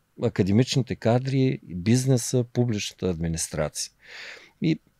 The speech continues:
връзката е следната. А, ако примерно говорим за копаж, представи си, а, грозде, прави се едно вино от него, от друго грозде друго вино, от трето грозде трето вино,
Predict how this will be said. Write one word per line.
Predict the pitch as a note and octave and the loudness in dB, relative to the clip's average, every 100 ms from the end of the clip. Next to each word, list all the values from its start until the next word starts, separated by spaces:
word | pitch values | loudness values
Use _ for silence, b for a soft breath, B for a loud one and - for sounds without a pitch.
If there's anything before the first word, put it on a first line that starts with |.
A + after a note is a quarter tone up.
| - | -6
връзката | D3 B2 D#3 - B2+ - D#3 | 0 6 6 6 0 2 2
е | |
следната. | B2+ - A2+ G2 C#2+ - _ _ B B B B B - | 4 6 6 6 0 -8 _ _ B B B B B -16
А, | - F2+ E2+ - _ - | -6 -2 -2 -4 _ 0
ако | G#2 - E2+ | 0 0 0
примерно | C3 D#3 F3 D3+ B2+ | 4 6 6 4 4
говорим | A#2 C3 C#3 C#3+ | 6 8 8 4
за | A2 | 2
копаж, | F#2+ F2 D#2 G#2 C#3+ - - - - | -2 -2 0 2 2 -2 -8 -10 -2
представи | B2+ - A#2+ D3 | -2 -2 -2 0
си, | C#3 - A#2+ G#2+ - _ E3 | 0 2 2 2 0 _ -8
а, | A2 G2+ A2 | -2 -2 -2
грозде, | C#3 A#2 B2+ C3 A2 G#2+ G2+ F#2 - _ - - | 0 8 8 8 6 6 6 6 0 _ -18 0
прави | - A#2+ A2 | 8 10 10
се | - G2+ | 4 2
едно | F#2+ G2 B2 C#3+ C#3+ | 4 6 8 8 4
вино | A#2 C3+ C3+ C3 | 6 8 8 4
от | A#2+ | 4
него, | B2 B2 A#2+ | 4 4 4
от | A#2 | 0
друго | G#2 C3+ A#2 | 2 2 4
грозде | G#2+ A#2 A2+ F#2+ | 4 6 6 2
друго | F2 B2 C#3+ C#3 | -2 0 2 2
вино, | B2+ C3+ C3 | 4 4 4
от | A#2+ | 0
трето | - B2+ A#2+ G#2 | 2 2 2 -2
грозде | A2+ A2+ G2+ F2+ | 2 2 0 -4
трето | - C#3 C3+ B2+ | 2 2 2 2
вино, | C3 C3 B2+ | 4 4 2